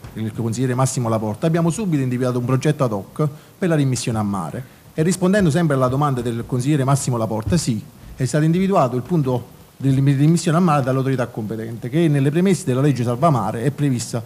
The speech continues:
l'ente locale. Detto ciò, poi vedremo anche con i funzionari e con i tecnici un attimo la questione, c'è il comma due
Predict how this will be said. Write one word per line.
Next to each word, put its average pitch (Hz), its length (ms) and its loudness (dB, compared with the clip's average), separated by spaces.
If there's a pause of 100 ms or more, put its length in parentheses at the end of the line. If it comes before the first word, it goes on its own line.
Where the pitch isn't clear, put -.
(160)
l'ente 123 260 -2
locale. 92 400 -6 (600)
Detto 190 300 2
ciò, 113 340 -2
poi 147 200 0
vedremo 123 380 0
anche 131 240 0
con 113 220 -2
i 113 80 -2
funzionari 127 480 0
e 139 40 -6
con 123 140 -4
i 123 80 -2
tecnici 123 460 -4
un 131 100 -2
attimo 117 400 -6 (300)
la 120 120 -4
questione, 117 560 -4 (400)
c'è 180 140 4
il 151 200 4
comma 170 280 4
due 131 320 2